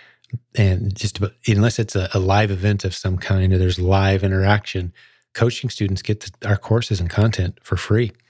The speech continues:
And if you didn't know, that's one of the bonuses of being a coaching student around here.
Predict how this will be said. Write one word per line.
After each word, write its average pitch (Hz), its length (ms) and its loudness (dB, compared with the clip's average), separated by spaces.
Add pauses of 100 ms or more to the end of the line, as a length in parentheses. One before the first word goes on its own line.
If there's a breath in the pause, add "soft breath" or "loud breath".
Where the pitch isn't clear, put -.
(560 loud breath)
And 90 240 -2
if 87 140 -2
you 104 60 4
didn't 95 160 2
know, 107 160 2
that's 95 240 -4
one 95 140 4
of 92 100 4
the 82 40 -12 (160)
bonuses 98 520 0 (160)
of 92 80 -4
being 95 160 4
a 92 60 0
coaching 101 380 0
student 98 320 0
around 90 220 0
here. 90 200 -4